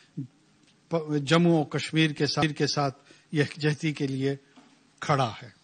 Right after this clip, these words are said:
इश्क बढ़ता रहा सूए दारो रसन,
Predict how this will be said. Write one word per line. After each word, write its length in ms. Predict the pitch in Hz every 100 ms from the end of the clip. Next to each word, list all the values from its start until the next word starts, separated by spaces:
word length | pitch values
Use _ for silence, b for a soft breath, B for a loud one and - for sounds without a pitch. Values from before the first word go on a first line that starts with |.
| _ _ _ _ _ b b b _
इश्क 320 | 214 196 - 170
बढ़ता 480 | 156 160 175 165
रहा 440 | 160 147 151 151 139
सूए 520 | - 185 175 156 147
दारो 420 | 139 143 143 147
रसन, 420 | 135 120 127 117